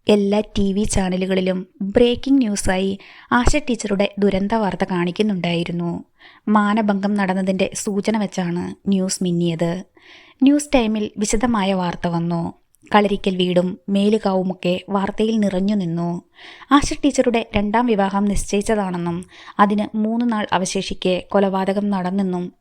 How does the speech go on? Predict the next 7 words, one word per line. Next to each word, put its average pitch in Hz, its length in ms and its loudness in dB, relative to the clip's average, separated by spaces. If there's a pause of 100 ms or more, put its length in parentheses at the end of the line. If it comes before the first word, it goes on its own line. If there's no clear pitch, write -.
ചില 254 200 2
ചാനലുകൾ 180 640 -2 (380)
നാട്ടുകാരെ 247 720 2
ഉദ്ധരിച്ച് 190 440 -2 (140)
റിപ്പോർട്ട് 196 380 -2
ചെയ്തു. 165 520 -4 (440)
വാർത്തകൾക്ക് 196 720 2